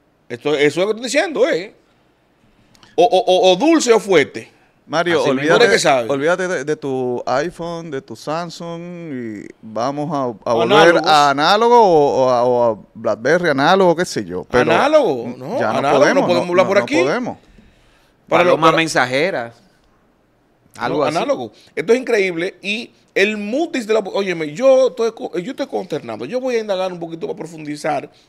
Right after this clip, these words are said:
Speaker 1: a ver en qué tiempo se, se, se aprobó esto, porque yo me resisto a creer que haya un contubernio para esta ley entre el partido de gobierno y la oposición. Esto es grave, señores.
Speaker 2: Pero es un retroceso de sesenta años atrás a la democracia.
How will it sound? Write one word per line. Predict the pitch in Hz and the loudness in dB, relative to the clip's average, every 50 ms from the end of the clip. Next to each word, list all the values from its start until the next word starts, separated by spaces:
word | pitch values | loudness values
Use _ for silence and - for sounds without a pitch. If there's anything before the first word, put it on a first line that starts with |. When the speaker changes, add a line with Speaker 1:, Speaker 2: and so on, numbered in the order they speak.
| _ - | _ -6
Speaker 1:
a | - 151 | -4 -2
ver | 160 170 | -2 -2
en | 190 180 | -4 -6
qué | 170 180 | -8 -10
tiempo | 156 160 160 165 165 156 156 160 | -10 -8 -6 -6 -6 -4 -6 -8
se, | 139 - 143 139 139 139 - _ - - _ _ _ _ _ _ | -8 -6 -6 -6 -8 -8 -12 _ -20 -20 _ _ _ _ _ _
se, | _ - - 147 135 - | _ -6 -4 -4 -4 -2
se | - - | -2 -4
aprobó | 156 156 165 151 156 165 160 156 | -2 -2 -2 -2 0 2 2 2
esto, | 151 151 147 135 | 2 0 -4 -6
porque | 151 143 135 143 139 | -6 -6 -6 -8 -8
yo | 135 151 190 220 208 208 - | -4 -2 0 0 0 -2 -2
me | 165 170 156 | -6 -8 -6
resisto | - 214 151 - - - 233 269 233 - - | -6 -8 -8 -10 -10 -12 -12 -14 -12 -12 -12
a | 165 - | -12 -12
creer | - 147 120 107 104 120 - - _ _ _ _ _ _ _ _ | -10 -12 -12 -12 -12 -16 -20 -20 _ _ _ _ _ _ _ _
que | - 156 | -12 -10
haya | 156 165 | -8 -8
un | 190 202 | -8 -8
contubernio | - 220 202 208 185 180 156 160 160 156 151 147 139 | -8 -12 -12 -10 -10 -6 -4 -2 -2 -2 -4 -6 -8
para | 135 113 110 | -8 -6 -6
esta | 117 127 - 160 151 | -6 -6 -8 -8 -10
ley | 131 110 101 104 101 _ _ _ _ _ _ _ _ _ _ _ _ _ _ _ _ | -10 -10 -12 -14 -18 _ _ _ _ _ _ _ _ _ _ _ _ _ _ _ _
entre | 131 135 131 127 | -10 -8 -8 -8
el | 120 107 | -8 -8
partido | 113 95 - 139 147 | -8 -8 -6 -4 -4
de | 175 | -4
gobierno | 202 180 160 175 240 | -4 -4 -6 -6 -6
y | 247 | -6
la | 175 | -8
oposición. | 120 117 104 101 95 - - 101 131 185 - _ _ | -8 -10 -12 -16 -18 -18 -18 -20 -20 -20 -20 _ _
Esto | _ _ - | _ _ -8
es | 147 | -6
grave, | 139 139 143 160 175 165 | -2 0 2 2 2 0
señores. | 151 - 123 123 143 151 135 120 - | -4 -8 -10 -12 -12 -10 -12 -12 -6
Speaker 2:
Pero | - 127 | -4 -4
es | 131 - | -4 -2
un | 185 180 | -2 -2
retroceso | 160 151 - - 127 - - - 143 147 - - 147 | -2 -2 -2 -2 -6 -6 -2 -2 -2 -2 0 -2 -2
de | 143 135 | -2 -4
sesenta | - 131 - 147 156 160 143 131 | -6 -8 -8 -8 -6 -4 -4 -4
años | 135 147 151 139 | -4 -4 -6 -8
atrás | 131 117 - 117 143 170 135 90 92 - - - | -8 -8 -8 -10 -10 -10 -12 -14 -18 -20 -18 -12
a | - 117 | -8 -6
la | 113 113 117 | -4 -4 -4
democracia. | 113 113 110 107 - 113 139 156 - - 135 107 | -4 -6 -8 -8 -8 -8 -8 -8 -8 -12 -14 -14